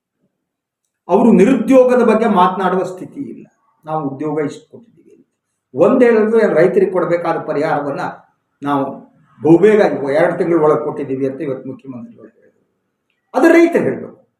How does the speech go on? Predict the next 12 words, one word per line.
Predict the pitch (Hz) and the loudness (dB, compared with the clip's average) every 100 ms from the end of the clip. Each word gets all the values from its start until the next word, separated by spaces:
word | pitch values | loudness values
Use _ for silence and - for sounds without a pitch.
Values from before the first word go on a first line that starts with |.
| - | -2
ಒಂದೊಮ್ಮೆ | 269 311 302 | 2 4 2
ಎರಡು | 285 262 262 | 0 -2 -4
ತಿಂಗಳ | 277 277 269 | -2 2 2
ಒಳಗೆ | 269 | 2
ಪರಿಹಾರ | 247 247 254 254 240 220 202 170 | 0 2 4 4 2 2 -2 -4
ತಲುಪಿದ್ರೆ | - 262 277 247 254 | -2 0 0 2 2
ಮುಖ್ಯಮಂತ್ರಿಗಳು | 277 269 269 262 247 240 | 4 0 -2 -2 -2 -4
ಸುಳ್ಳು | - 247 | -2 0
ಹೇಳ್ತಾರೆ | 233 233 233 | 2 2 0
ಅನ್ನೋದು | 285 269 | 2 2
ರೈತರಿಗೆ | - 214 190 | 2 -2 -6
ಗೊತ್ತಾಗುತ್ತೆ. | 139 - - - _ | -8 -14 -20 -20 _